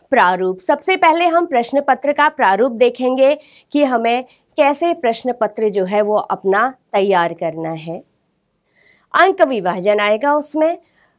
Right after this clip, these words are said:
रिटन एग्जाम, ये आपके दो सेमेस्टर में डिवाइड किया गया था। फर्स्ट सेमेस्टर आपका हो चुका है,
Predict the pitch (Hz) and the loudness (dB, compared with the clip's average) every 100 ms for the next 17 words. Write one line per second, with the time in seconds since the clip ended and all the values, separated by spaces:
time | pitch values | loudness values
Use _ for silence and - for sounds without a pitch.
0 | - 277 370 403 392 392 - 214 202 214 | -6 0 2 4 4 2 0 -4 0 2
1 | 233 294 - _ _ 220 269 311 302 240 | 0 -2 -12 _ _ -2 2 2 4 2
2 | 233 302 269 220 370 349 330 320 339 330 | 2 2 2 2 2 2 2 2 2 2
3 | 320 330 285 277 285 277 302 294 294 302 | 4 2 2 2 2 0 2 2 4 2
4 | 302 302 320 415 _ _ _ _ _ - | 0 0 -4 -6 _ _ _ _ _ 4
5 | 359 370 320 311 330 311 262 - 254 214 | 4 4 2 2 4 6 4 2 0 2
6 | 240 262 294 277 262 269 285 | 0 0 -2 2 2 2 -2